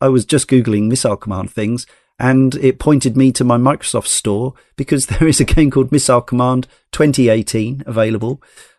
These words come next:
uh, for one pound sixty-nine. Is this, um, maybe, is this work on a Windows phone? I don't even know if this works on my, oh no, you can play it on a P C or a HoloLens or a mobile device. Uh, I cannot attest to its quality because, uh,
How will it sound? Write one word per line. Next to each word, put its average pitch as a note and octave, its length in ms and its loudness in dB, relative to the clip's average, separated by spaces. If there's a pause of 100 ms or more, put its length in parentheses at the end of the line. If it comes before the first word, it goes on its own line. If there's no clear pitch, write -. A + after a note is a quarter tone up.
(220)
uh, A2+ 140 -6
for C3 180 0
one E3+ 200 0
pound C3+ 280 -2
sixty-nine. A2+ 840 -4 (560)
Is B2 180 -4
this, - 460 -2
um, B2+ 380 2
maybe, C3 340 0
is B2+ 260 -4
this C3 300 -6
work B2 240 -2
on A#2 60 -2
a G#2 60 -2
Windows B2+ 500 -4
phone? B2+ 320 -6
I - 100 -8
don't A2+ 160 -2
even G#2 200 -4
know G#2 100 -2
if F#2+ 80 -8
this - 220 -6
works A2 260 -4
on A2 80 -4
my, G#2 240 -6 (160)
oh E3 60 0
no, D3+ 160 2
you C#3+ 180 0
can B2+ 140 -8
play B2 160 2
it B2 80 2
on B2 80 2
a - 20 0
P A#2 160 -2
C B2 340 0
or A2 120 -2
a G#2 40 -2
HoloLens A2 720 -4
or D#3+ 140 4
a C3 40 2
mobile G2+ 320 0
device. G2 480 -8 (800)
Uh, G2+ 440 -2 (120)
I G#2+ 220 -6 (120)
cannot G#2 400 -6
attest - 340 -10
to - 60 -8
its G2 120 -10
quality G#2 500 -6
because, - 720 -10
uh, - 240 -12